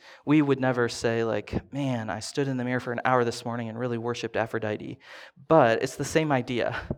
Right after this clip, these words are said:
the idea, "I worship how I look, I worship beauty or love." We have Mammon, which is the god of money, right? "I really worship having more." It's not a question of if we worship, it's just what we worship.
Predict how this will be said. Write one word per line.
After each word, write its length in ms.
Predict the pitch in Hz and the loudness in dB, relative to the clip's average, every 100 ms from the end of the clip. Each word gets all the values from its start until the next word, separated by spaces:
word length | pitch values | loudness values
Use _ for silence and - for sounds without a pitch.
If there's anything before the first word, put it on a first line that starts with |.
| - | -2
the 80 | 139 | 0
idea, 280 | 131 135 | 0 4
"I 120 | 120 120 | 4 4
worship 420 | 120 123 123 - | 0 -2 -4 0
how 140 | 123 | 4
I 80 | 113 | 4
look, 420 | 113 120 104 104 - | 2 -2 -2 -2 -4
I 40 | |
worship 380 | 127 127 123 120 | -2 -2 -6 -8
beauty 400 | 127 131 120 104 | -8 -6 -6 -6
or 80 | 113 | -6
love." 560 | 113 117 110 117 - - - - - | 0 0 0 -4 -16 -18 -18 -18 -8
We 80 | 135 | 0
have 240 | 135 120 | 0 0
Mammon, 640 | 113 117 120 120 139 147 139 | -6 -2 0 2 0 0 -2
which 160 | 123 | -4
is 100 | 127 | -6
the 100 | 117 | -6
god 220 | 117 120 123 | -2 0 0
of 140 | 113 | -2
money, 560 | 113 127 120 107 104 _ _ _ | -2 -2 -2 -6 -14 _ _ _
right? 380 | - 110 123 - - - - - | -2 0 0 -6 -16 -20 -20 -14
"I 60 | 127 | -2
really 240 | 156 143 | 2 2
worship 440 | 120 131 135 - - | 0 -4 -2 -2 -2
having 640 | - - 127 127 117 110 | -4 -4 -4 -4 -4 -4
more." 380 | 110 - - _ _ _ _ _ _ _ _ - | -6 -8 -10 _ _ _ _ _ _ _ _ -8
It's 160 | 143 | -4
not 140 | 180 196 | 2 2
a 20 | |
question 460 | - 175 - 156 139 | 4 2 2 0 0
of 340 | 131 120 135 _ _ _ _ _ _ | 0 -2 -10 _ _ _ _ _ _
if 520 | 165 160 - - - - - | 6 6 4 -2 -4 -8 -6
we 160 | 131 | -4
worship, 560 | 117 113 110 117 113 - - | 0 -2 -2 -2 -4 -6 -6
it's 160 | - | -2
just 280 | 170 139 - | -2 -4 -6
what 520 | 123 127 135 147 - | -8 -2 2 2 0
we 160 | 127 120 | -8 -4
worship. 500 | 110 101 - - | -4 -4 -6 -8